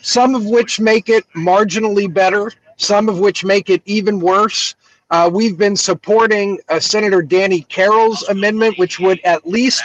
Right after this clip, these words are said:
allow for, uh, puberty regulators for trans kids, but it still keeps the bathroom bill in it, the don't say gay bill, don't say trans, keeps the pronoun bill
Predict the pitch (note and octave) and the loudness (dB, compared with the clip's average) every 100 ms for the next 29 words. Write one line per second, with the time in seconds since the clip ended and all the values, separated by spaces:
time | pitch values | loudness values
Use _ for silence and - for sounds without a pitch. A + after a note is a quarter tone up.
0 | F3+ F3 F3 F#3 F3 F3 D#3+ D#3+ D#3+ - | -2 2 4 2 2 0 2 4 2 -4
1 | _ - - - D#3 C#3+ - B3 A#3 A3+ | _ -20 -10 -2 0 0 0 0 0 0
2 | G#3 G#3 G#3 G#3 G3+ G3+ - F#3 - G3 | 0 2 2 2 0 -2 -2 -4 -2 0
3 | G3 G3 - - G3+ F3 F#3 E3 - A3+ | 2 0 -4 0 0 0 -2 -2 -2 0
4 | G#3+ - G3 - D3+ E3+ G3 G3 G3 F3+ | 0 -2 -6 -6 -4 0 0 0 -2 0
5 | F#3 F#3 F#3 F3+ C3 E3+ F#3+ F3 F#3+ E3+ | 2 4 2 0 -2 -2 0 0 0 0
6 | E3+ F3+ E3+ F#3 F3+ F3 E3+ D#3+ E3+ - | 2 2 2 2 4 2 2 0 -2 -2
7 | E3+ D3 F#3 F3+ F3+ F3 - _ _ - | -4 -2 -2 0 0 -2 -6 _ _ -6
8 | F#3 - D3+ - G#3 G#3 G3 F3+ F3+ B2+ | -6 -6 -12 -2 2 2 2 0 0 0
9 | F3+ F3 F3 | 2 2 -2